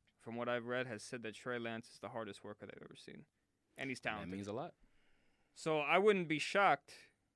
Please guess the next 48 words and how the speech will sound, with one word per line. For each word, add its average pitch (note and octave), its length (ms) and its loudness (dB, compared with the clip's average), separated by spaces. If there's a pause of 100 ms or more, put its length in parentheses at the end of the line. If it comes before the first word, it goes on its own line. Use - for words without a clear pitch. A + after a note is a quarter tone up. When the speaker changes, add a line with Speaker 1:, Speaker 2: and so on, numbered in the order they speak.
(760)
Speaker 1:
if C#3+ 120 -4
he D3 80 -6
goes C3 320 -2
top B2 240 0
ten, C#3 360 -2 (260)
if - 180 -14
a A2+ 60 -14
team B2 320 -6
like, A2+ 320 -6
uh, G#2 500 -6 (140)
Carolina A#2+ 560 -2
or G#2+ 60 -4
Washington, G#2+ 680 -4 (100)
not F3 180 0
Washington A2+ 400 -4
'cause G#2+ 140 -18
they, G#2 140 -4
what - 1040 -20
am - 60 -16
I - 20 -12
saying? G2 300 -14 (460)
Some A#3 200 0
team G3+ 220 2
I D3+ 80 2
think D3+ 140 -6
will C#3 80 -4
take B2+ 180 -6
a A2 40 -6
chance B2 300 -8
on G#2+ 120 -8
him G#2+ 80 -10
in G#2 80 -10
the G2+ 80 -10
top G#2 260 -8
fifteen. G#2+ 480 -14
Speaker 2:
I D3+ 60 -2
mean, F#3 180 -4
but D3 100 -4
hell, E4+ 280 -4
you G#3 120 -2
look B3 160 0
at F3 120 4
Washington B3 500 -4
and, G3 100 -4
I G#3 60 -2
mean, G3 560 -2 (500)
maybe. F3 220 4
Speaker 1:
No. F#4 260 10